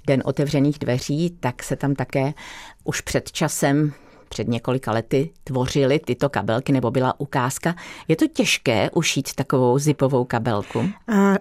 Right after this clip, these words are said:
Speaker 2: těžké to není. Eh, ta, která nám tady v rozhlase, eh, ty zipové kabelky ukazovala, byla Radka Sedláčková,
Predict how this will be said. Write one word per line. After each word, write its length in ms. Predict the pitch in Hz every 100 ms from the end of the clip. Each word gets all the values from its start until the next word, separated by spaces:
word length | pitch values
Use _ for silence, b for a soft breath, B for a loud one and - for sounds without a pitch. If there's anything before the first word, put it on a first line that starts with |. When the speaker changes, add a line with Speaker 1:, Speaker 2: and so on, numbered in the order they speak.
| -
Speaker 2:
těžké 340 | - 196 - 233
to 140 | 349
není. 420 | 294 208 180 185 -
Eh, 280 | 233 196 185
ta, 240 | - 202 202 -
která 400 | - 220 208 208
nám 180 | 214 208
tady 220 | 208 208
v 60 |
rozhlase, 600 | 208 185 185 202 - 233
eh, 340 | - - 202 190
ty 160 | 214
zipové 400 | 185 202 214 214
kabelky 480 | 220 202 214 208 -
ukazovala, 760 | 196 180 180 180 170 175 190 220
byla 340 | 220 196 196
Radka 320 | 185 175 247
Sedláčková, 840 | - 190 175 160 - - 160 180